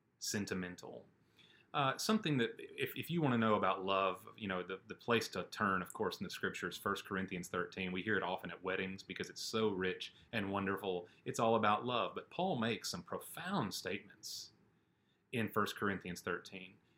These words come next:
And here's one of them. I think it reflects what he's praying in Philippians one.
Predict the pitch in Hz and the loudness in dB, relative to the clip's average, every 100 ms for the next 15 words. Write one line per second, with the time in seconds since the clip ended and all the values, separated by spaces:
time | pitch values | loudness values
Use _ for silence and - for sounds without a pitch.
0 | - 113 190 170 123 143 104 87 101 - | -10 0 0 2 4 4 2 -2 -4 -2
1 | 110 104 104 - 104 98 - - - _ | -4 -2 -4 -4 -4 -4 -6 -8 -12 _
2 | _ _ 98 101 101 - 98 90 90 82 | _ _ -4 -4 -6 -2 0 0 -4 -6
3 | 85 82 92 95 98 123 147 98 | -10 -10 -6 -6 -6 -8 -8 -10